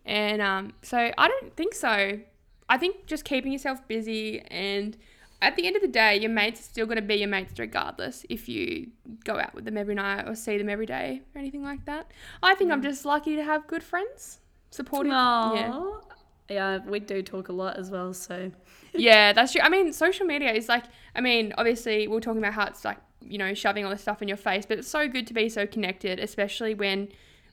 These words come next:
Speaker 1: we're physically separated for all these podcasts and everything like that. But, yeah, utilize that.
Speaker 2: Yeah, I agree. People are like, "Do you miss Freya?" And I'm like, Of course, like, I miss you, but I don't feel like I've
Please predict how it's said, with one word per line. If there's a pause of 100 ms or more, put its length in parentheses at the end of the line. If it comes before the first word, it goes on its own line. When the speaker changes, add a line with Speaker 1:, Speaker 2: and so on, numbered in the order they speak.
(100)
Speaker 1:
we're
physically
separated (160)
for
all
these
podcasts
and (400)
everything
like
that. (360)
But, (100)
yeah, (380)
utilize
that.
Speaker 2:
Yeah, (340)
I
agree.
People
are
like, (240)
"Do
you
miss
Freya?"
And
I'm
like, (120)
Of
course,
like,
I
miss
you,
but
I
don't
feel
like
I've